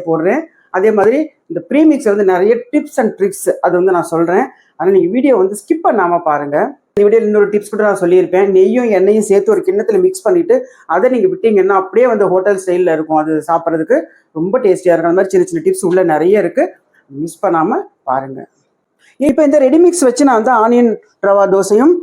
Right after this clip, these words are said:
இதில் ட்ரை ஃப்ரூட்ஸ் ரவா தோசையும் பண்ணியிருக்கேன். இப்ப இதை வந்து நம்ம எப்படி நம்ம மாவு ப்ரிப்பேர் பண்ணலாம், இதுக்கு என்னென்ன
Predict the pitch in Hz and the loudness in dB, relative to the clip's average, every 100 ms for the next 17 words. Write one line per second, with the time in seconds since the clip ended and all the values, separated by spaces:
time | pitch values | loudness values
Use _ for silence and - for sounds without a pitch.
0 | - - 196 190 226 240 208 202 185 180 | -6 -4 0 0 0 0 -2 0 2 2
1 | 180 240 202 196 175 247 359 - _ - | 0 0 2 2 2 2 0 -2 _ -6
2 | 233 294 262 285 269 311 269 339 339 - | 0 2 4 2 2 2 2 2 -2 -8
3 | - 226 277 269 220 196 190 202 226 190 | -4 0 2 2 2 2 2 2 0 -2
4 | 165 202 190 196 220 190 196 285 320 | 0 0 2 2 2 2 2 4 4